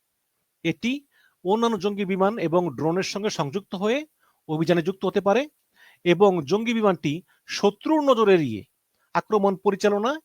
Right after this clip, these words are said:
এবং নজরদারিতে সক্ষম। আবার আকাশ থেকে শত্রুর স্থলঘাঁটি, ট্যাঙ্ক, আর্টিলারি বা অবকাঠামোতে হামলা চালাতে সক্ষম। মানে ভূমি,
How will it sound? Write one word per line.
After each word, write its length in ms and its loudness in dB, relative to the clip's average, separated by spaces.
এবং 240 4
নজরদারিতে 400 -2
সক্ষম। 340 -12
আবার 320 2
আকাশ 320 0
থেকে 280 -4
শত্রুর 400 -2
স্থলঘাঁটি, 640 0
ট্যাঙ্ক, 320 4
আর্টিলারি 540 4
বা 140 0
অবকাঠামোতে 680 0
হামলা 380 -2
চালাতে 240 -4
সক্ষম। 360 -16
মানে 160 -4
ভূমি, 220 -2